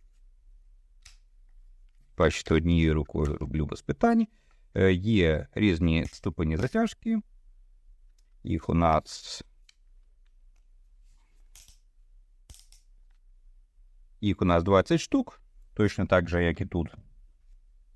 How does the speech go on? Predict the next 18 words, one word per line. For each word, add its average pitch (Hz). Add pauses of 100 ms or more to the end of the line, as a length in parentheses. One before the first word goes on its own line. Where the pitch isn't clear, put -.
(560)
І, 214
само 127
собою, 104
режим 87
сверління. - (380)
Єдине, 156
що 104
відрізняються 101
редуктори 110
лише 90 (520)
тим, 208
що -
він 90
цей 90
трошки 90
коротше, 90
як 123
бачите, 120